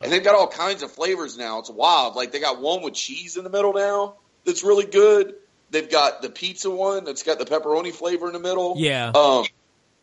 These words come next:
Speaker 1: I think they got one with peanut butter in it now, where it's, like, the combo with the peanut butter in the middle.
Speaker 2: I haven't seen
Speaker 1: Um,
Speaker 2: that one.
Speaker 1: Yeah. Like, they've got, like, a bunch of different, 'cause when I went the other day, like, it blew my mind 'cause they had, like, they probably had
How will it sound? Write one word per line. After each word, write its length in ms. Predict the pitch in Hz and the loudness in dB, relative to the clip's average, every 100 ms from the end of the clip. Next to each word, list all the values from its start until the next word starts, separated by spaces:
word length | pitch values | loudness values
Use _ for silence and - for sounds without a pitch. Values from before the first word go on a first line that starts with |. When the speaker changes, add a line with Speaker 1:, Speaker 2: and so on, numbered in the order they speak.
| _ _ _ | _ _ _
Speaker 1:
I 80 | - | -4
think 200 | 165 190 | -2 0
they 100 | 226 | 0
got 200 | 190 165 160 | 2 2 0
one 140 | 170 | -6
with 120 | 143 | -8
peanut 260 | - 196 180 | -12 -12 -6
butter 260 | 127 110 107 | -4 -4 -8
in 80 | 98 | -12
it 80 | 90 | -12
now, 240 | 113 98 | -10 -8
where 160 | 90 101 | -6 -8
it's, 180 | 101 127 | -6 -2
like, 200 | 117 110 | -2 -2
the 60 | |
combo 440 | 107 139 147 147 147 | -2 0 2 2 2
with 80 | 113 | -2
the 40 | |
peanut 220 | - 147 156 | -8 -6 -2
butter 200 | 165 165 | 0 -2
in 60 | |
the 60 | 170 | -4
middle. 320 | 180 190 185 - | 0 0 -2 -4
Speaker 2:
I 40 | 185 | -4
haven't 200 | 240 165 | -4 -8
seen 220 | - 208 | -2 2
Speaker 1:
Um, 160 | 135 131 | 2 2
Speaker 2:
that 120 | 120 | -4
one. 280 | 123 113 113 _ _ _ _ _ _ _ | -10 -10 -12 _ _ _ _ _ _ _
Speaker 1:
Yeah. 400 | 151 139 117 101 - _ _ | -2 2 2 0 -6 _ _
Like, 240 | 135 139 156 | -2 0 0
they've 160 | 190 | 0
got, 220 | 214 208 | 2 0
like, 200 | 175 180 | 0 -2
a 60 | 139 | -4
bunch 400 | - 151 165 160 | -4 -2 -2 -4
of 60 | 131 | -8
different, 220 | 131 - | -10 -10
'cause 180 | 151 127 | -12 -8
when 140 | 147 | -2
I 80 | 156 | -2
went 280 | 151 175 190 | 0 -4 -4
the 140 | 151 | -2
other 180 | 139 139 | 0 0
day, 280 | 131 139 123 | 0 2 2
like, 200 | 110 107 | -2 -4
it 140 | 120 | -8
blew 200 | - 147 | -6 -4
my 160 | 156 117 | 0 0
mind 440 | 113 135 123 110 - | 2 2 0 -2 -8
'cause 180 | 120 | -10
they 160 | 120 139 | -2 2
had, 220 | 147 147 | 2 2
like, 220 | 123 110 - _ _ _ _ _ - | 0 -2 -6 _ _ _ _ _ -8
they 80 | 139 | 0
probably 300 | 175 190 156 | 2 6 4
had 180 | 143 | 4